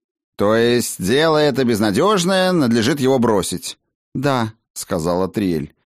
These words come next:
«Ты чувствуешь, как дрожит твердь под ногами, Раннарсар?» «Она давно уже дрожит. Что поделать, дряни в недра этого мира загнана видимо-невидимо.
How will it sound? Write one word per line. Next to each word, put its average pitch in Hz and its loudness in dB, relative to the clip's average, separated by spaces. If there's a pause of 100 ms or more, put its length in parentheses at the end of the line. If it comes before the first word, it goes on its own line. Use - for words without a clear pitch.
(260)
«Ты 120 -4
чувствуешь, 196 -2
как 135 -2
дрожит 135 -2
твердь 156 -2
под 90 -6
ногами, 98 -2
Раннарсар?» 113 -2 (500)
«Она 95 0
давно 143 0
уже 101 0
дрожит. 87 -2
Что 160 -2
поделать, 127 0
дряни 143 2
в 127 0
недра 127 0
этого 120 0
мира 131 2
загнана 120 0
видимо-невидимо. 113 0